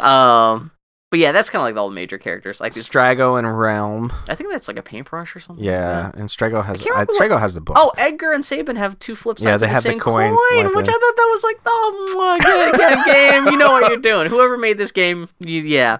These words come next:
Speaker 2: Mm-hmm.
Speaker 1: Um, yeah, so you essentially get that, and you see everyone actually do escape.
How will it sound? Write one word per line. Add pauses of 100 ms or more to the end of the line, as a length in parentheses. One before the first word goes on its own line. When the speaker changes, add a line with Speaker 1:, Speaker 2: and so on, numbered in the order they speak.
Speaker 2:
Mm-hmm.
Speaker 1:
Um, (400)
yeah,
so
you
essentially
get
that,
and
you
see
everyone
actually
do
escape.